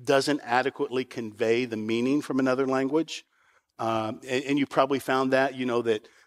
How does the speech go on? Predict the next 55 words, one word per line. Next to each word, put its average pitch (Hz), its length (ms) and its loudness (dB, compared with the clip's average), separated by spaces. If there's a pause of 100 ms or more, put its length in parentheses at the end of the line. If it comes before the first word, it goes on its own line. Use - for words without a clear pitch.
(100)
uh, 104 420 -4
I, 131 100 2
I 127 40 2
do 139 160 2
this 135 180 2
when 127 100 0
I 113 80 2
travel. 123 380 2
I've 110 100 0
traveled 110 300 0
in 110 120 -4
Africa 131 460 0
and 113 100 0
all 110 140 0
over 107 200 -2
Central 117 420 -6
and, 104 260 -8
and 104 140 -8
South 107 240 0
America. 120 640 0 (340)
And 123 100 -6
people 139 260 2
will 117 80 4
say, 123 280 4
"Well, 139 520 4 (460)
it's 147 200 0
not 196 140 6
just 170 200 -2
a 151 40 2
word. 127 480 4
I'd 131 160 2
have 170 200 2
to 156 80 -8
say 143 220 4
what 131 220 0
that 127 160 2
means 139 280 0
is 113 160 -6
this," 135 240 4
and 123 80 -2
they 120 80 0
give 127 160 0
a 117 60 -2
big, 135 180 0
long 117 240 2
sentence, - 560 -6
you 113 80 -2
know, 107 100 -2
and 107 80 -4
they 113 80 0
explain 139 600 0
what 117 120 4
a 110 40 2
word 107 300 -4
means. 92 460 -14